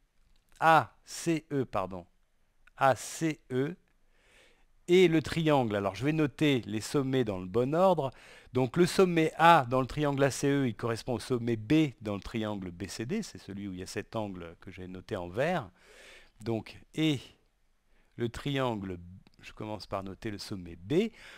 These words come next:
Ensuite, le sommet C, ben, il se correspond à lui-même, hein, dans les deux triangles, hein, c'est celui qui a cet angle violet.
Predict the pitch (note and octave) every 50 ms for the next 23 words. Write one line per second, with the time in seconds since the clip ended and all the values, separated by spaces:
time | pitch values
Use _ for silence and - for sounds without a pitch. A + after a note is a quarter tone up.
0 | - - - C#3+ C3 - F#3+ - - F#3 F3+ - - G3 F#3+ F3+ F3+ F3+ - -
1 | - F#3+ F#3 D#3+ B2 G#2 - - C#3 B2+ - C#3+ B2+ A#2+ - - - C#3+ B2 A2+
2 | A2+ A#2 B2 B2 B2+ C3 C3 A2+ G2+ F#2+ F2+ F2+ F#2 F#2 F#2 F#2 F#2+ A2 A#2 A2
3 | G2 F2+ - - - A#2+ A2 A2+ D3+ F#3+ G#3+ E3+ A2 G#2 A2 A#2 - - F#2 -
4 | - G2+ G2 G2+ A2+ A2+ - G2+ F2+ - - G2 - - A2+ G#2 G2 F#2 F2+ F2
5 | E2+ E2+ F2+ G#2+ A2 A#2 C#3 F#3 G#3